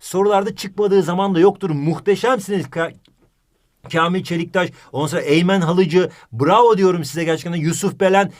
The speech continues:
Hepiniz harikasınız. Hepiniz muhteşemsiniz. Evet, evet, Abdullah Altınal çok güzel. Altınal çok güzel bir şey söylüyor. Hepsi eşit demiş. Bravo diyorum.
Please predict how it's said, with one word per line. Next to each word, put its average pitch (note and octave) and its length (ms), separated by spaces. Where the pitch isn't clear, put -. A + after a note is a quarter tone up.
Hepiniz A3 500
harikasınız. E3+ 1080
Hepiniz G#3 460
muhteşemsiniz. F3 1000
Evet, D#3+ 280
evet, B2 240
Abdullah B2+ 440
Altınal E3 520
çok - 280
güzel. A#2+ 240
Altınal D3 480
çok C3 200
güzel B2 200
bir - 40
şey D#3 140
söylüyor. G3+ 200
Hepsi F3+ 200
eşit B2+ 240
demiş. F#2+ 220
Bravo A#2+ 240
diyorum. F2 180